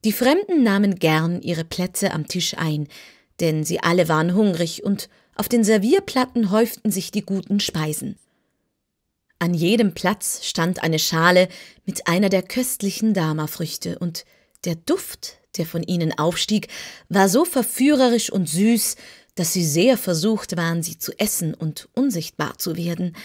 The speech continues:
Aber Dorothy stillte ihren Hunger mit anderen Speisen. Ebenso machten es ihre Gefährten, und alle widerstanden der Versuchung. „Warum esst ihr nicht die Damas?“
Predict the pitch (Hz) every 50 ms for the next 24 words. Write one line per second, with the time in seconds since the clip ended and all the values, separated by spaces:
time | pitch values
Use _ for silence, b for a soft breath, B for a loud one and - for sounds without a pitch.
0 | B B B B B B B B B - - - - 214 226 254 277 277 320 330
1 | 370 392 392 370 - 359 349 349 - - - 226 226 240 220 - - - - 196
2 | 202 190 180 165 156 185 202 208 202 196 196 190 185 180 - - - _ - 147
3 | 156 156 151 156 - - - - - - - - - - - - - - - B
4 | B B B B B B B B B B _ _ _ - 165 180 196 208 220 185
5 | 196 214 202 196 185 185 - - - 220 214 - 196 - - - 214 202 208 202
6 | 214 202 - - 269 254 208 - - 180 175 - - 196 - - - - - 277
7 | 330 339 320 226 247 247 254 240 - - 185 165 160 156 160 160 151 151 - 165
8 | - - 170 156 156 175 160 - - - 165 165 160 B B B B B B B
9 | B B B B B _ _ _ _ _ _ _ 156 165 165 165 202 214 220 -
10 | 202 202 - - - - 240 226 220 214 - - - - - 190 165 165 175 175
11 | 240 277 269 226 175 160 - -